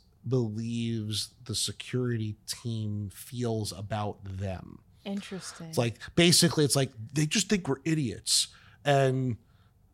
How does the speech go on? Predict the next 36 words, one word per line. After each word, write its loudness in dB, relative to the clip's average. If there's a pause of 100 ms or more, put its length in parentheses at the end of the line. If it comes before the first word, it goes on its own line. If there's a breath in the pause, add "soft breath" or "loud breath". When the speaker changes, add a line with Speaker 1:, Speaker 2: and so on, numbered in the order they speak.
(340)
Speaker 1:
there 4
don't 2
seem 4
to 0
be 2
idiots. 4
Like, 4
you 6
know, 6
these, 6
these 6
are 6
guys 6
building, 4
you 4
know, 4
gigantic 2
models 4
with, 2
you 2
know, 0
complicated 0
machine -2
learning, -2 (240 loud breath)
um, 2
layered 4
over, 4
you 0
know, 0 (140)
several 4
t-, -2 (140)
different 0
types 0
of 2
analytics. 4
And 0